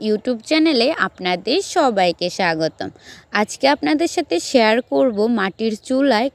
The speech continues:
কয়লার তাপে কিভাবে কলা পাতায় মাছ পাতুরি করবেন। প্রথমে এখানে পেঁয়াজ কুচি, ধনিয়া কুচি,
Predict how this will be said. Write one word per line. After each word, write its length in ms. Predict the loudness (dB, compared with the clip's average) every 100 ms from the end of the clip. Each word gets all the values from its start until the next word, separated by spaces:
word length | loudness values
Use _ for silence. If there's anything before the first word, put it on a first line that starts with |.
| _
কয়লার 520 | 2 4 4 2 0 -2 -4
তাপে 380 | -8 -8 -4 -6 -4
কিভাবে 560 | -4 -4 -2 0 2 2
কলা 320 | 0 0 -2
পাতায় 420 | -2 -6 -2 -2
মাছ 340 | 0 0 0 -2
পাতুরি 440 | -4 -2 -4 -4 -2
করবেন। 360 | 0 0 -2 -10 _ -20 -20 -20 -4
প্রথমে 560 | 2 2 2 2 4 2
এখানে 480 | 0 -2 -2 -2 0
পেঁয়াজ 400 | 2 2 2 -4
কুচি, 520 | -6 -6 -4 -4 -4 -8 -16 -6
ধনিয়া 400 | 0 2 2 0
কুচি, 600 | 0 -2 -2 -2 0 0